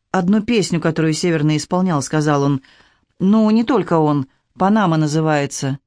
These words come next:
Я милого узнаю по походке". Главреж кивнул. "О, чудесная песня. Ну что, нальете капельку?" Выпили. Майк, которого не отпускало известие о смерти того, с кем год назад довелось познакомиться,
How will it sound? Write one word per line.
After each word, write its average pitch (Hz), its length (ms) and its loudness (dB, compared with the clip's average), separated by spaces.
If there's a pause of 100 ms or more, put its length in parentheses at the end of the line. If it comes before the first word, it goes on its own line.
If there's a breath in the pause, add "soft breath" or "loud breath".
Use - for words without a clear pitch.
(280)
Я 165 180 0
милого 185 360 2
узнаю 170 360 -2
по 170 100 -4
походке". 156 640 -6 (640)
Главреж 156 480 -2
кивнул. 151 480 0 (300 soft breath)
"О, 165 260 -2
чудесная 156 540 -2
песня. 139 400 -4 (420)
Ну 190 120 -2
что, 170 220 -2
нальете 175 440 0
капельку?" 127 560 -6 (920)
Выпили. 170 600 0 (840 loud breath)
Майк, 220 340 0 (180)
которого 175 320 0
не 185 120 2
отпускало 175 540 -2
известие 160 400 0
о 156 60 0
смерти 175 360 -4
того, 165 280 0
с 160 60 -8
кем 156 200 0
год 156 180 -2
назад 156 300 0
довелось 147 320 -2
познакомиться, 156 800 -2